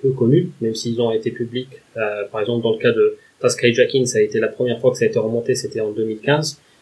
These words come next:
euh, et c'est une classe de vulnérabilité qu'on, qu'on détecte sur presque toutes les applications. C'est rare d'en, de, de, de ne pas en voir. Et bien sûr, il y a d'autres classes de vulnérabilités, euh, qui sont, euh,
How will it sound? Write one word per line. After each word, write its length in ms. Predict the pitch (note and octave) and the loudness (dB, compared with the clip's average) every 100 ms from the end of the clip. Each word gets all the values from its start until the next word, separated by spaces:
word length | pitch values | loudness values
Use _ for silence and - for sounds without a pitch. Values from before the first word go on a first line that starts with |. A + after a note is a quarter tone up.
| - | -6
euh, 60 | A2+ | -4
et 60 | A2+ | -2
c'est 200 | A2 A#2 | 0 0
une 180 | B2+ B2 | 0 2
classe 240 | C3+ A#2+ | 0 0
de 80 | A#2 | -2
vulnérabilité 640 | A#2 A2+ G#2+ A2 - C#3+ | -4 -4 -6 -8 0 2
qu'on, 300 | C#3+ A#2 G#2+ - _ _ - | 4 2 2 0 _ _ -2
qu'on 100 | A2+ | 0
détecte 460 | A2+ B2 D3 - | 0 -2 -4 -6
sur 220 | - A#2+ - | -2 -2 -2
presque 440 | C#3+ C3+ B2 - | -4 -2 -2 -4
toutes 200 | D#3 - | -6 0
les 160 | B2+ A#2 | 2 4
applications. 580 | A2 A2 A2+ - C#3 C3+ | 2 0 -2 2 0 0
C'est 200 | - G#2 | -6 -4
rare 260 | A#2+ A#2 | -2 -2
d'en, 240 | A2+ A2 G#2 G#2 | -2 -2 -2 -4
de, 400 | G#2 G2+ G#2 - | -4 -4 -6 -4
de, 260 | G#2 G2 A2 | -4 -4 -2
de 40 | |
ne 60 | A2 | -2
pas 160 | - A2 | 0 -2
en 40 | |
voir. 220 | G2+ F#2+ - _ _ _ | -2 -6 -10 _ _ _
Et 60 | A#2+ | -2
bien 140 | B2 | 0
sûr, 160 | B2 D#3 | 0 0
il 60 | A#2+ | 0
y 40 | |
a 60 | A#2+ | 0
d'autres 260 | D3 C#3 | -2 -2
classes 240 | A#2+ B2 B2 | 0 0 -2
de 80 | |
vulnérabilités, 800 | A2+ B2 A#2 A#2 A#2+ A#2 C3+ C3 - _ _ - | -6 -4 -2 -4 -4 2 2 2 -6 _ _ -14
euh, 20 | G#2+ G#2+ G2+ | -12 -12 -8
qui 140 | - | -4
sont, 300 | A#2 B2+ A2+ A2+ | -2 0 -2 -4
euh, 40 | _ | _